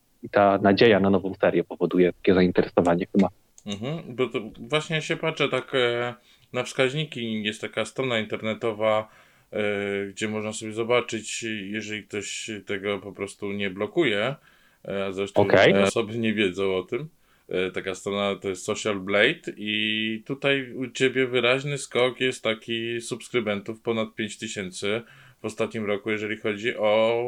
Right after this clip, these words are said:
Speaker 2: e, październik, e, dwa tysiące dwadzieścia, między czternastym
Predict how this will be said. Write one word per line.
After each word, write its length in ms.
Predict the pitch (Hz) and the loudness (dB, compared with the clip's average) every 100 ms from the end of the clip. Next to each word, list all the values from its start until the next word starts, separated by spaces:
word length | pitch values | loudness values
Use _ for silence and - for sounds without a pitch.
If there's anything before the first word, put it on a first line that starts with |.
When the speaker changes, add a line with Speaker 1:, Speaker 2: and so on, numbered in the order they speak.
| 123 120 120 120 123 | -2 -4 -2 -4 -4
Speaker 2:
e, 40 | |
październik, 880 | 120 147 135 123 107 101 107 107 - 110 101 101 101 101 _ - - - - | -2 -2 0 4 4 2 -6 -8 -6 -2 0 0 -2 -6 _ -20 -20 -20 -14
e, 80 | 85 | -12
dwa 200 | 90 104 | -4 -4
tysiące 500 | - 98 117 110 113 | -4 -6 -6 -6 -8
dwadzieścia, 560 | 95 101 98 101 - 120 | -4 -2 -2 -6 -4 -4
między 280 | 110 98 | -4 -8
czternastym 880 | 95 - 101 104 104 101 - 107 101 | -8 -4 -4 0 -2 -2 -4 -4 -4